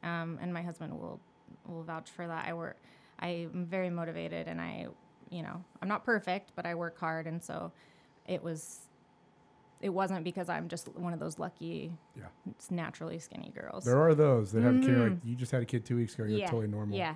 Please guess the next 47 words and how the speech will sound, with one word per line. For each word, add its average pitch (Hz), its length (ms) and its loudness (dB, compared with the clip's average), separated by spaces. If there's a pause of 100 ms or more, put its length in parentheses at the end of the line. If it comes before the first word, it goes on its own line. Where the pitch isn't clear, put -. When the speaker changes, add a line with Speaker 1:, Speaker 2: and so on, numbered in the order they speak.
Speaker 2:
Yeah. 127 80 -10 (400)
Speaker 1:
Um, 185 200 0
but 202 100 6
I'm 202 160 6
not 196 220 6
one 185 100 2
of 180 180 2
those. 170 160 -2
So 196 600 4 (720)
I, 208 720 8 (420)
yeah, 208 200 4
I, 190 180 4 (180)
I 190 140 0
just 180 240 -2 (100)
fell 185 160 2
in 190 60 2
love 180 140 0
with 175 100 -6
fitness 240 520 2
and, 190 100 2
like, 165 120 -2
nutrition, 208 640 -2
kinda 180 220 -2
what 170 160 -2
it 170 140 -4
does 165 380 -4
to - 120 -8
you 180 300 -2
and 170 160 -2
how 160 260 -2
it's 160 160 -8
supposed 180 240 -8
to 165 60 -8
be, 170 100 -2
like, 160 140 -4
a - 80 -10 (120)
fuel, 180 580 -2 (400)
um, 165 600 -6 (480)
and 214 200 4
just - 260 -6 (500)
recognized 180 480 -2
all 160 120 -4
the 170 80 -4
bad 151 260 -6
stuff 160 180 -8
I 160 40 -4
was 151 140 -4